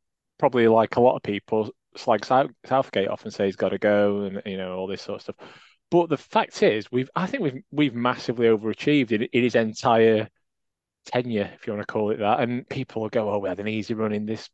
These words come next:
tournament, an easy run in that one. We were shit leading into this tournament." But I think in this tournament, I think it was fine margins in the, in the game yesterday. I think we, we matched, we,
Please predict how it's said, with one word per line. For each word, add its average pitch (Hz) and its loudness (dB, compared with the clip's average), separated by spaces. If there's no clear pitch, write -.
tournament, 110 -4
an 117 -4
easy 113 -2
run 110 -6
in 110 -2
that 110 -4
one. 110 0
We 123 2
were 113 0
shit - 0
leading 120 2
into 117 -4
this 117 -8
tournament." 113 -2
But 135 6
I - -2
think 220 -2
in 151 2
this 117 -2
tournament, 110 0
I - 2
think 202 0
it 131 2
was 147 4
fine 196 4
margins 107 2
in 107 -2
the, 110 -4
in 117 -2
the 110 -2
game 107 2
yesterday. 104 0
I - 4
think 147 0
we, 120 -4
we 127 2
matched, 120 -2
we, 139 -4